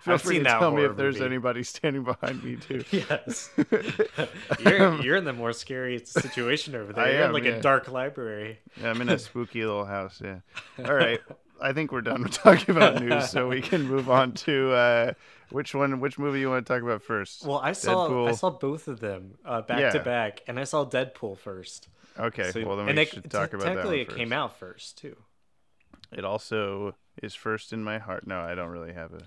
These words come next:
Speaker 2: no.
Speaker 1: It's also a sequel. So.
Speaker 2: Yes. <laughs> So it's
Speaker 1: So,
Speaker 2: really its second.
Speaker 1: but
Speaker 2: But
Speaker 1: it should come
Speaker 2: Han,
Speaker 1: first.
Speaker 2: or Solo is more like a
Speaker 1: Well, Han, Han shot first, so.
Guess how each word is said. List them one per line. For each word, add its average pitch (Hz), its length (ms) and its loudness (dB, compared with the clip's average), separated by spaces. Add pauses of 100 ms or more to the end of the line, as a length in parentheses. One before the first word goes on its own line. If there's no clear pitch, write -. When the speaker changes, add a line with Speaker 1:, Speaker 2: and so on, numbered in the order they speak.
(580)
Speaker 2:
no. 87 180 -12
Speaker 1:
It's 127 240 -10
also 123 360 -2
a 101 100 -2
sequel. - 460 -12 (960)
So. - 160 -12
Speaker 2:
Yes. 107 440 -4
<laughs> - 60 -20 (540)
So - 220 -6
it's 107 120 -6
Speaker 1:
So, 135 60 -2
Speaker 2:
really 143 200 4
its - 180 -12
second. 92 500 -6 (340)
Speaker 1:
but 131 160 -2
Speaker 2:
But 127 100 6
Speaker 1:
it 104 40 4
should 123 120 0
come - 20 4
Speaker 2:
Han, 127 240 2
Speaker 1:
first. 107 360 -4
Speaker 2:
or 127 120 2
Solo 139 420 2
is 107 220 0
more 104 240 0
like 95 320 -4
a 90 320 -2
Speaker 1:
Well, 113 100 -2
Han, 175 280 0
Han 170 360 -4
shot 139 360 -4
first, - 400 -12 (220)
so. 120 320 -20